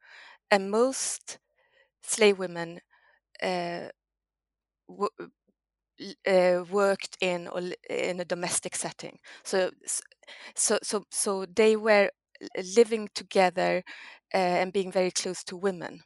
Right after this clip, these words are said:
So, uh, what we see, and this is how, um, uh, the, the, the kind of literature we have distort our vision of these, uh, women, because,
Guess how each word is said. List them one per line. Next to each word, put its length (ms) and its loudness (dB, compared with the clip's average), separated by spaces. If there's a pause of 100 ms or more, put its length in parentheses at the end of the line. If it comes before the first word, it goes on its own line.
(920)
So, 400 2
uh, 60 2 (120)
what 340 -2
we 60 2
see, 460 0
and 160 2
this 160 0
is 320 -6 (840)
how, 560 4 (560)
um, 680 -2 (1040)
uh, 80 -6 (640)
the, 200 6
the, 220 0
the 160 -6 (160)
kind 240 -4
of 160 -8
literature 420 -2
we 180 -8
have 580 2 (560)
distort 880 -2
our 240 2
vision 560 -2
of 180 -14
these, 480 -6
uh, 420 -6
women, 380 -2
because, 540 -4